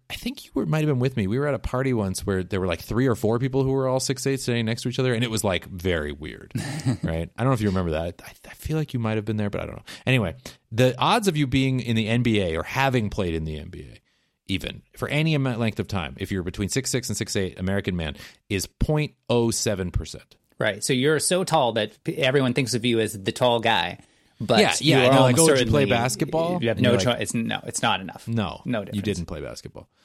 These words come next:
Speaker 1: Right. But if you're seven feet tall, that's where things get kind of interesting.
Speaker 2: Four
Speaker 1: So
Speaker 2: more
Speaker 1: according
Speaker 2: inches makes a difference.
Speaker 1: It's only, yeah, it's only f-, four more inches. But according to the same surveys, there are, between the ages of twenty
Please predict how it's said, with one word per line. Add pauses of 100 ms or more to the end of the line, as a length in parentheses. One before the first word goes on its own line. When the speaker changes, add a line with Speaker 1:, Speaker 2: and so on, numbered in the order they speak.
(240)
Speaker 1:
Right. (300)
But (320)
if
you're
seven
feet
tall, (800)
that's
where
things
get
kind
of
interesting.
Speaker 2:
Four
Speaker 1:
So
Speaker 2:
more
Speaker 1:
according
Speaker 2:
inches (200)
makes
a
difference.
Speaker 1:
It's
only,
yeah,
it's
only
f-, (120)
four
more
inches.
But
according
to
the
same
surveys, (420)
there
are,
between
the
ages
of
twenty